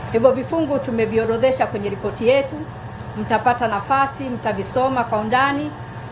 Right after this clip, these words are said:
na kuweza kuangalia kile ambacho wadau walikielezea.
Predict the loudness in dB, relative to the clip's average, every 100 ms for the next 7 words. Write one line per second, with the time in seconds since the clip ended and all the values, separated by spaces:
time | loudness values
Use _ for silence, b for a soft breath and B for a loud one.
0 | -4 0 2 2 2 0 -2 0 0 2
1 | 2 0 -2 -10 -12 -12 -12 -10 -8 0
2 | 4 4 4 0 0 -2 -2 -6 -4 -2
3 | 2 2 2 2 -4 -4 -4 -2 -2 -2
4 | -2 0 0